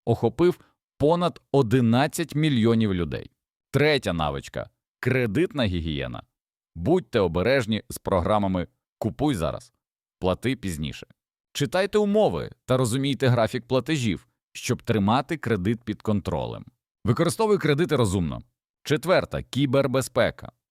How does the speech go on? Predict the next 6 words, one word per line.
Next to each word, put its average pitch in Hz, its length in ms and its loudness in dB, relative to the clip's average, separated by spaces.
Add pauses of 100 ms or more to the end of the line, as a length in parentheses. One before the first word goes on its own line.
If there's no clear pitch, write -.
(100)
Увімкніть 123 840 0
багатофакторну 123 960 0
автентифікацію 110 1040 0
для 101 140 0
фінансових 92 580 -4
рахунків. 71 480 -8